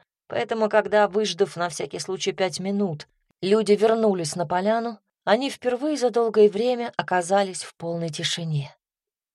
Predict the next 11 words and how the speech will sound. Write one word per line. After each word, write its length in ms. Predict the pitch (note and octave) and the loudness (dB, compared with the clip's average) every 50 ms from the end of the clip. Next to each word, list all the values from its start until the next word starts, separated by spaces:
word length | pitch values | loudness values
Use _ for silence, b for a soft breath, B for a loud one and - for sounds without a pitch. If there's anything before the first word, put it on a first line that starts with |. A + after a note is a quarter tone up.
| _ _ _ _ _ _ _ _ _ _ _ - | _ _ _ _ _ _ _ _ _ _ _ -6
Экзотические 720 | C#3 C#3+ D3+ F3 - B3 A3+ - C#4 B3+ - - - B3 | -4 -2 -2 -2 -4 -4 -6 -6 -6 -6 -6 -6 -8 -8
птицы 580 | A#3 G#3 - - - C#4+ D4 - - - G3 E3+ - | -8 -10 -10 -8 -8 -8 -8 -8 -10 -12 -12 -10 -8
разлетелись 720 | D#3+ D#3 - E3 F3+ F#3 F#3+ - - - - A3+ G#3 - - | -8 -6 -6 -6 -6 -8 -8 -6 -6 -6 -6 -6 -6 -8 -6
подальше 480 | - E3+ E3 D3+ E3+ E3 D#3 - - | -4 -4 -2 0 0 0 0 -2 -4
от 100 | E3 D3+ | -6 -8
оглушительных 640 | F3+ E3 E3+ F3 D#3+ - G3 D#3+ - F#3 F3+ F3+ D#3 | -8 -8 -6 -8 -6 -6 -6 -6 -6 -6 -6 -8 -8
звуков — 640 | D#3 D3 E3+ F3+ A3 B3 A#3 - E3+ D3+ D3 - _ _ _ _ _ | -8 -8 -8 -6 -6 -8 -6 -6 -6 -8 -8 -12 _ _ _ _ _
а 140 | - D3+ F3 | 4 4 4
устроившие 580 | G3 - - - A3+ A#3 A#3+ A3 - - - A3 | 4 0 -2 -2 -2 -2 -2 -2 -2 -2 -2 0
бойню 400 | G3 F#3+ A3+ A3+ A3+ G#3+ G#3 G#3 | 2 4 6 6 6 6 4 4
мартышки, 800 | G#3 G#3+ G#3 G#3 - - C4+ C4+ - - - - A#3 A3+ G#3 | 6 4 4 4 0 -6 -6 -6 -6 -6 -4 -4 -4 -4 -4